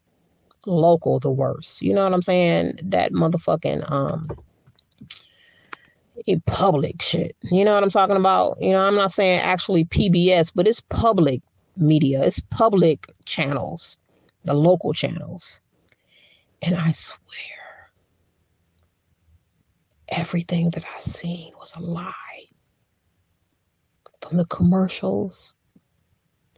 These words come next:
to the primetime shows that came on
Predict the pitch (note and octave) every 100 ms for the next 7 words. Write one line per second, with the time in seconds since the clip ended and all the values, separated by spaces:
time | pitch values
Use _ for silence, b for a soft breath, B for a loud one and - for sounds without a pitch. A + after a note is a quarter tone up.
0 | _ _ _ _ _ _ _ - - F3
1 | - G3+ F#3+ G3 - F#3+ F#3+ F3+ - F#3+
2 | G3 F#3+ F3+ - G3+ G3+ G3 G3 G3